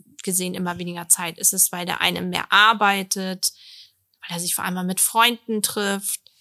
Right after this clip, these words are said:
Also welches Bedürfnis hat vielleicht die andere Person, was er oder sie nicht hervorbringt, was sozusagen die gemeinsame Zeit gerade ersetzt? Und es gibt ja immer Lebensphasen, ne? Da, so wie Sprints oder so, dass man mal sagt, so,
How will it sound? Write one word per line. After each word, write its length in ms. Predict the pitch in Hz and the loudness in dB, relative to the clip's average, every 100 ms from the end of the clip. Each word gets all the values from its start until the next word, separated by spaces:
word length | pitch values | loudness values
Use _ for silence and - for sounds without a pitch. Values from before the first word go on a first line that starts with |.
| _ | _
Also 200 | - 190 | -4 0
welches 320 | 208 208 226 - | 2 2 0 0
Bedürfnis 800 | 202 - 240 269 302 320 330 - | 0 0 2 0 0 2 2 2
hat 160 | 226 | -2
vielleicht 320 | - 202 214 | 0 0 0
die 80 | - | 0
andere 360 | - 226 214 214 | 0 0 -4 -6
Person, 800 | - 202 190 202 226 277 349 339 _ _ _ _ _ - - | -4 -4 -2 -4 -4 -2 -4 -8 _ _ _ _ _ -12 -4
was 200 | 208 202 | 2 4
er 200 | - 202 | 4 2
oder 120 | 202 | 0
sie 120 | 190 202 | 0 0
nicht 160 | 202 | -2
hervorbringt, 760 | 190 - 226 214 240 247 247 - 262 _ | -4 -2 -2 0 -2 -2 -6 -14 -18 _
was 300 | - 208 202 | -2 2 2
sozusagen 480 | 202 202 202 196 196 | 4 2 2 0 0
die 60 | |
gemeinsame 440 | 190 196 196 196 190 | 2 2 2 -2 -2
Zeit 220 | 202 190 | -2 -2
gerade 180 | 185 190 | -2 2
ersetzt? 500 | 175 196 - - - _ _ _ _ _ _ _ - - _ | 2 2 0 0 -6 _ _ _ _ _ _ _ -20 -20 _
Und 340 | 220 208 202 208 | 0 0 -2 -2
es 100 | - | 0
gibt 160 | 247 | 2
ja 80 | 247 | 2
immer 220 | 214 247 | 4 4
Lebensphasen, 880 | 185 180 180 - - 170 160 165 - - | 4 2 4 4 2 0 0 -2 -10 -6
ne? 300 | 196 269 240 | -2 -2 -4
Da, 240 | - 190 185 - 214 - | -4 -2 -4 -8 -10 -6
so 240 | - 185 | -4 -4
wie 160 | 190 190 | -2 0
Sprints 540 | - - 214 202 196 | 0 0 2 4 4
oder 180 | 185 190 | 2 -6
so, 100 | 185 | -4
dass 180 | 175 - | -2 -2
man 120 | 185 | -2
mal 100 | 180 | -2
sagt, 220 | 180 - | -4 -4
so, 240 | 190 180 | -6 -6